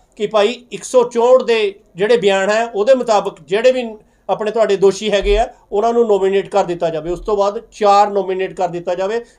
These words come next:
ਕੋਈ ਤੁਸੀਂ ਕਿਸੇ ਵੀ ਤੁਹਾਡੇ ਇੱਕ ਸੱਜਣ ਦੀ ਇਹਨਾਂ ਕਲਿੱਪ ਦੇ ਵਿੱਚ ਜਿਹੜਾ ਚੌਂਕੀ ਇੰਚਾਰਜ ਉਹ ਐਕਸੈਪਟ ਕਰਦਾ ਹੈਗਾ ਕਿ ਹਾਂ ਚਾਰ ਉਹਦੇ ਵਿੱਚ ਕੀ ਹੈ ਦੋਸ਼ੀ ਹੈ, ਉਹਦੇ ਵਿੱਚ ਗੌਰਵ ਵੀ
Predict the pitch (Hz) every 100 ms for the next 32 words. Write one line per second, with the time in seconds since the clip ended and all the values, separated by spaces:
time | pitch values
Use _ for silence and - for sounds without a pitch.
0 | _ 202 208 208 220 214 190 214 214 202
1 | 196 - 190 202 202 202 208 233 233 _
2 | _ - 220 220 226 208 208 226 226 -
3 | 175 202 208 214 196 226 202 202 185 214
4 | 214 170 - 220 214 208 190 190 185 208
5 | 220 - _ 196 180 185 214 220 - 190
6 | 185 196 196 170 196 180 185 175 - 208
7 | 214 208 240 175 175 170 185 196